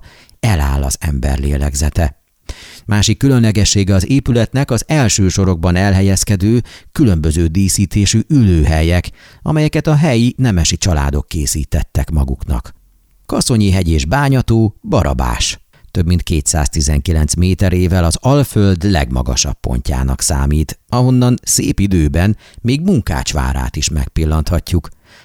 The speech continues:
Lábánál egy kristálytiszta vízű, azurkék bányató található. A természetvédelmi oltalom alatt álló terület gazdag élővilággal rendelkezik. Száraz malom, tarpa.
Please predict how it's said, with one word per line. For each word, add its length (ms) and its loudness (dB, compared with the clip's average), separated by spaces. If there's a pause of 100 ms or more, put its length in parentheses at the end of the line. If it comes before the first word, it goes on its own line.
(100)
Lábánál 800 2
egy 120 0
kristálytiszta 880 -2
vízű, 440 2 (280)
azurkék 720 0
bányató 560 2
található. 760 2 (380)
A 120 -4
természetvédelmi 1040 0
oltalom 440 2
alatt 280 2
álló 360 2
terület 520 2 (180)
gazdag 480 0
élővilággal 840 0
rendelkezik. 760 -2 (440)
Száraz 500 0
malom, 460 2 (140)
tarpa. 640 0